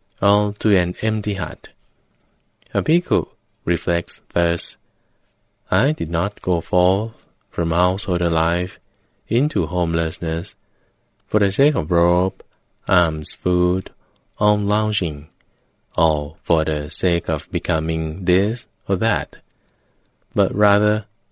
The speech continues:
with the thought, 'I am immersed in both old age and death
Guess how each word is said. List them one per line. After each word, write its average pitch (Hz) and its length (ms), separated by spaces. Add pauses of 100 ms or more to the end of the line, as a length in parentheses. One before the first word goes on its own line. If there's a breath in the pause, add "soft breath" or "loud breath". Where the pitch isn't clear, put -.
(140)
with 82 220 (100)
the 82 140
thought, 90 600 (640)
'I 104 200
am 95 280
immersed 87 840 (420 soft breath)
in 80 200
both 87 480 (540)
old 107 320
age 85 440 (280)
and 80 160
death 80 420